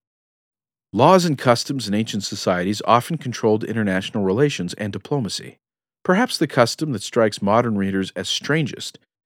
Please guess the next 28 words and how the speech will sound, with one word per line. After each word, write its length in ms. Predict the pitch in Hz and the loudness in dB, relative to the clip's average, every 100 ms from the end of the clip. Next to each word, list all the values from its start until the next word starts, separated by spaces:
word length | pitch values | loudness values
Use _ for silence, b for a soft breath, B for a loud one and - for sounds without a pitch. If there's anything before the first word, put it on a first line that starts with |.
| - | 0
is 160 | 147 | 0
the 120 | 147 175 | 2 2
use 320 | 113 117 - | 4 2 -2
of 200 | 120 - | -8 -4
personal 460 | - 113 - 127 - | 0 0 0 -2 0
oaths. 460 | 165 - - - - _ _ _ - | 0 0 -4 -12 -14 _ _ _ -4
The 80 | 104 | 2
Book 200 | 175 214 | 2 2
of 100 | 139 | 4
Mormon's 340 | 143 123 107 | 4 4 4
emphasis 520 | 113 110 107 120 113 | 2 0 -2 -2 -2
on 200 | 78 90 - | -2 -4 2
oaths 300 | 131 165 - | 4 4 2
of 100 | 113 | 0
loyalty 460 | 110 113 110 - 113 | 6 6 6 2 -4
from 200 | - 101 | -4 -6
troops 520 | - 92 76 - - _ _ - | 0 0 0 -6 -10 _ _ -6
and 140 | 95 | 2
oaths 340 | 90 127 - | 6 4 4
of 100 | 117 | -4
surrender 460 | - 104 101 139 139 | 0 2 4 4 4
from 160 | 117 101 | 0 0
prisoners 580 | 170 180 101 76 71 - _ - | 0 0 0 0 -4 -12 _ -2
shows 340 | 165 165 147 160 | 2 2 2 0
ancient 360 | 185 185 170 | 0 0 -4
concepts 640 | - 170 156 - 95 - | -4 -2 0 4 2 4
at 100 | 110 | 0
work. 420 | 120 120 - - | 2 0 0 -6